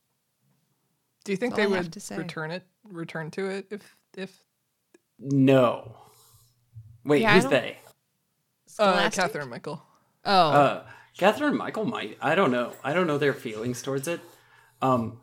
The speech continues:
Speaker 3: Scholastic wouldn't.
Speaker 1: Scholastic
Speaker 2: I feel like
Speaker 1: can go suck a fart right now, honestly.
Speaker 3: Yeah.
Speaker 2: Scholastic can go suck a fart. I feel like this one maybe because I feel like it is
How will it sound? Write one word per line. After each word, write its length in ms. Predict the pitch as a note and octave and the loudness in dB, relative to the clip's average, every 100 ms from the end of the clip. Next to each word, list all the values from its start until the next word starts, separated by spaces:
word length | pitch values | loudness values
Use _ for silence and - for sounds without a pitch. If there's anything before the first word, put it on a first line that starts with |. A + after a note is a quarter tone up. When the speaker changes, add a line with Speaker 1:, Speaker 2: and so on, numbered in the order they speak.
| _ | _
Speaker 3:
Scholastic 720 | - - G#2 A2 D3+ - - | -10 -6 -2 -2 -2 -4 -8
wouldn't. 380 | A2+ A2 A#2 C#3+ - - _ _ _ _ _ - _ _ _ _ _ _ _ _ _ _ _ _ _ _ F#3+ | -10 -8 -6 -8 -10 -20 _ _ _ _ _ -20 _ _ _ _ _ _ _ _ _ _ _ _ _ _ -18
Speaker 1:
Scholastic 500 | - B3+ E4+ - F#4+ | -8 -4 -4 -2 -2
Speaker 2:
I 40 | |
feel 80 | G#4+ | -2
like 100 | - | -2
Speaker 1:
can 180 | A3+ F#3+ | -6 -4
go 100 | E3 | -4
suck 280 | - C#3+ | -6 -12
a 40 | C3 | -14
fart 320 | - A#2 - | -14 -14 -14
right 160 | A#2 F2+ | -16 -16
now, 280 | - G2+ - | -18 -18 -18
honestly. 420 | B2+ - - - - | -16 -6 -2 2 4
Speaker 3:
Yeah. 260 | B3+ C4 | 4 2
Speaker 2:
Scholastic 280 | - F4 - | 4 4 4
can 240 | D4+ F#3 | 2 0
go 200 | E3+ D#3+ | 0 -4
suck 220 | E3 F#3+ F3 | -4 -6 -8
a 60 | |
fart. 220 | D#3 E3+ - - - - | -6 -6 -6 -18 -20 2
I 100 | C#4+ | 2
feel 240 | - F4 | 2 0
like 200 | G#4 G4+ - - _ _ _ _ _ _ - _ _ | 0 -2 -6 -18 _ _ _ _ _ _ -20 _ _
this 380 | G#3+ G#3 C4 - | -10 -4 -2 -2
one 300 | E4+ F4 D4 | -4 0 4
maybe 500 | A3+ C4 C4+ F#3 F3+ | 4 4 4 2 0
because 540 | D#3+ G3 F#3 A3 G#3 - | -2 -8 0 0 0 0
I 120 | G3+ | 0
feel 240 | G3 A#3+ B3+ | 2 4 4
like 180 | B3 | 2
it 140 | G#3+ A3 | 0 2
is 440 | B3 G#3+ F3+ - | 4 2 2 -4